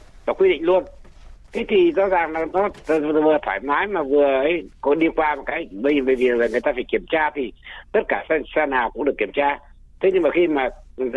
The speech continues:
dưới cái mức đó thì cho qua đi thì nó không gây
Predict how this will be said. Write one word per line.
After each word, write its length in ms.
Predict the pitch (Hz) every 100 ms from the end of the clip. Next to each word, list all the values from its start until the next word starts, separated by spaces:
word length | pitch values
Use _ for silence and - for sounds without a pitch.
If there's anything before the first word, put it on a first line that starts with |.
| 135 120
dưới 200 | 175 214
cái 80 |
mức 120 | 214 147
đó 180 | 175 180
thì 60 | 139 - -
cho 160 | 190
qua 180 | 180 175
đi 240 | 175 170 156
thì 100 | 123
nó 140 | 120 139
không 180 | 165 143
gây 140 | 147